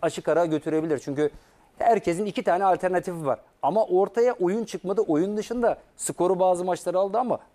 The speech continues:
bu haftalarda puan kaybı yapmayacağız. Şimdi sen geçen hafta Trabzonspor'a, Trabzon denedin. Sezonun belki de en iyi kırk beş dakikasını oynadın. Kırk dakikasını oynadın. Ya burada Trabzonspor kötü belki oynadı ama Fenerbahçe'nin de oradaki iyi oyununu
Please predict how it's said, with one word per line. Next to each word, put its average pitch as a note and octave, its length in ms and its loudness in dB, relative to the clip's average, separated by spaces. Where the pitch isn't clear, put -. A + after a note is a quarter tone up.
bu D3 140 4
haftalarda E3 420 -2
puan D3+ 260 -4
kaybı D3 260 -2
yapmayacağız. C#3+ 340 -4
Şimdi E3 160 -6
sen F#3+ 280 -4
geçen F3+ 220 -4
hafta E3+ 180 -2
Trabzonspor'a, E3+ 560 -2
Trabzon E3 440 -2
denedin. G3+ 220 -4
Sezonun F#3 460 0
belki F#3 240 0
de G3 60 2
en G#3 140 -2
iyi G3 100 0
kırk - 180 -8
beş E3+ 160 -4
dakikasını C3+ 320 -6
oynadın. G#2 280 -8
Kırk - 180 -4
dakikasını C3 440 -4
oynadın. G2+ 260 -10
Ya C#3 160 -2
burada E3 180 2
Trabzonspor F3 500 -2
kötü E3+ 280 -4
belki E3 220 0
oynadı D3+ 260 0
ama A3+ 200 -2
Fenerbahçe'nin D3+ 640 0
de E3 80 -2
oradaki D3+ 420 -2
iyi F3 180 0
oyununu D3+ 380 0